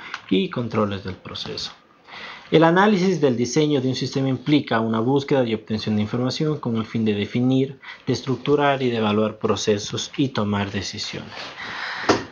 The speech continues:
Los sistemas de información pueden describirse mediante cuatro componentes básicos. ¿Qué decisiones nosotros vamos a tomar? ¿Qué se debe hacer? ¿Quién debe hacerlo? ¿Cuándo debe hacerlo? ¿Dónde se debe hacer?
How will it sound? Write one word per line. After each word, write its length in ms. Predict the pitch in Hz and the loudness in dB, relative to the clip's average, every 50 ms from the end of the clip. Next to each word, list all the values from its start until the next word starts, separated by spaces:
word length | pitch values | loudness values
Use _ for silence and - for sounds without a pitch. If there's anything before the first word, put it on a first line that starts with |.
| - - - | -10 -2 2
Los 160 | 147 160 156 | 2 4 4
sistemas 340 | 180 170 175 214 214 220 214 | 2 2 4 4 6 6 6
de 60 | 214 | 6
información 580 | 190 208 196 180 175 170 170 196 190 185 180 180 | 4 4 4 4 2 2 2 2 2 2 2 4
pueden 240 | 175 170 170 165 | 4 4 6 6
describirse 500 | 156 151 147 - 143 139 143 143 139 147 | 4 2 2 2 2 2 2 2 2 2
mediante 380 | 127 123 113 110 110 107 113 110 | 0 0 0 0 0 -2 -2 -2
cuatro 260 | - 113 104 107 104 | -2 -2 -2 0 -2
componentes 540 | 107 107 104 107 107 107 104 - - 123 135 | -2 -2 -2 0 0 -2 -2 -2 -2 0 0
básicos. 580 | 160 160 - - - - - - - - - - - - | 0 0 -2 -4 -8 -10 -10 -8 -8 -8 -8 -10 -8 2
¿Qué 140 | - 208 196 | 4 6 6
decisiones 560 | 190 180 170 160 139 - 160 160 147 143 127 | 6 4 2 0 0 2 2 2 2 2 0
nosotros 420 | 120 117 104 127 113 - 113 107 98 | -2 -2 -2 -2 -4 -2 -2 -2 0
vamos 260 | 101 98 98 92 95 | 0 0 0 -2 -2
a 120 | 98 90 | -4 -4
tomar? 320 | - 90 80 73 80 - - - - _ - - _ _ - - | -4 -4 -6 -6 -8 -10 -12 -14 -16 _ -20 -20 _ _ 0 4
¿Qué 100 | - 226 | 6 6
se 140 | 214 196 180 | 8 6 6
debe 160 | 165 156 147 | 4 6 4
hacer? 360 | 131 - - 117 107 101 101 - | 4 2 2 0 0 0 0 -2
¿Quién 200 | - 190 208 202 | 0 2 4 6
debe 160 | 185 165 147 | 6 6 6
hacerlo? 380 | 131 - - 110 104 107 104 104 | 4 2 0 0 0 0 0 0
¿Cuándo 320 | - 175 175 175 160 139 | 0 0 0 2 2 2
debe 160 | 127 117 110 | 4 2 2
hacerlo? 420 | 104 - - 101 92 95 95 101 - - - - - - - | 0 -2 -4 -4 -4 -4 -6 -10 -10 -14 -16 -18 -10 -2 2
¿Dónde 360 | 143 185 208 214 202 160 - | 6 6 6 6 6 4 2
se 160 | - 117 110 | 0 0 0
debe 220 | 104 107 101 101 95 | 2 2 0 0 -2
hacer? 320 | 95 - - 92 92 | -4 -6 -6 -8 -10